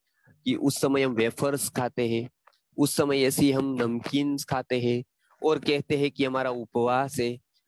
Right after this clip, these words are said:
आलू की, दूसरे दूसरे पदार्थों की वो बहुत भारी हो जाती है, पाक विरुद्ध होती है।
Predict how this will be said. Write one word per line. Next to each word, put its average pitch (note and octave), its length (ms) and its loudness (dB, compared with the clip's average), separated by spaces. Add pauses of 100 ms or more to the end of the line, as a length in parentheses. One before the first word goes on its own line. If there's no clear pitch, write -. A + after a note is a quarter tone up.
आलू B2+ 380 0
की, A#2+ 380 -4
दूसरे C3 380 -2
दूसरे B2+ 320 -4
पदार्थों A#2 600 -4
की A2+ 320 -10
वो B2+ 80 2
बहुत A#2+ 500 2
भारी B2 260 0
हो C3 180 -6
जाती A#2+ 440 -2
है, A#2 60 0 (440)
पाक C#3 300 4
विरुद्ध C#3+ 380 -4
होती B2+ 340 -2
है। B2+ 40 -2